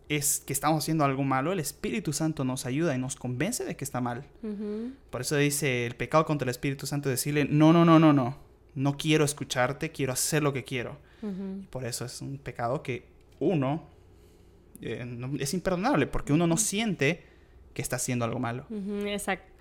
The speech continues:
Speaker 2: Podría decir, esa, sentir esa culpa de que hicimos algo mal y
Speaker 1: Totalmente.
Speaker 2: ese llamado a arrepentirnos y a buscar de vuelta a Dios.
Speaker 1: La necesidad de un salvador.
Speaker 2: Ujú. Totalmente.
Speaker 1: El Espíritu Santo está activo ahí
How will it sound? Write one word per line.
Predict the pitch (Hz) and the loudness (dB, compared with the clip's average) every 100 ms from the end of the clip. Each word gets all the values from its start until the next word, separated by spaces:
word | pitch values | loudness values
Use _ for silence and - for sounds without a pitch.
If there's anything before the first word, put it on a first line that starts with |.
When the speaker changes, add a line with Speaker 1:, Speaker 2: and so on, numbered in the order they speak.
| - - - - | -20 -20 -20 -6
Speaker 2:
Podría | - 208 202 | 2 6 6
decir, | 196 - 202 - | 4 2 -2 0
esa, | 196 190 - | -2 -2 -4
sentir | - 214 202 240 | -2 -2 0 0
esa | 247 190 | 2 0
culpa | - - 214 185 165 160 | -4 -4 -2 -2 -2 -2
de | 160 156 | -2 -4
que | |
hicimos | 156 156 - 185 170 | -6 -6 -4 -4 -2
algo | 156 156 | -6 -4
mal | 151 156 160 175 269 | -6 -4 -4 -4 -6
y | - | -6
Speaker 1:
Totalmente. | 147 185 117 123 - | -2 0 0 -2 -4
Speaker 2:
ese | 196 190 | -4 -4
llamado | 185 185 185 190 196 196 190 190 214 - - | -2 -2 0 0 0 0 0 -2 -2 -4 -4
a | 165 | -2
arrepentirnos | 165 170 - 165 160 208 196 185 185 | -2 -4 -6 -8 -4 -2 0 -2 -4
y | 170 | -4
a | 156 | -6
buscar | 156 - 165 | -6 -6 -4
de | 170 | -2
vuelta | 160 160 | -2 -4
a | 156 | -6
Dios. | 165 160 151 | -4 -4 -6
Speaker 1:
La | - 120 | -6 -4
necesidad | 120 - 117 127 131 | -4 -4 -4 -2 0
de | 160 | 2
un | 143 | 0
salvador. | - 113 110 175 | -2 -4 -4 -2
Speaker 2:
Ujú. | 180 190 220 - - - | -4 -6 -10 -20 -18 -14
Totalmente. | 180 - 165 160 156 | -12 -12 -12 -12 -8
Speaker 1:
El | 123 | -8
Espíritu | 117 - 147 143 | -6 0 0 2
Santo | 131 127 120 | -2 -2 -4
está | - 113 | -4 -4
activo | 135 - - 170 170 147 | -4 -10 -6 0 2 2
ahí | 131 180 | 0 -2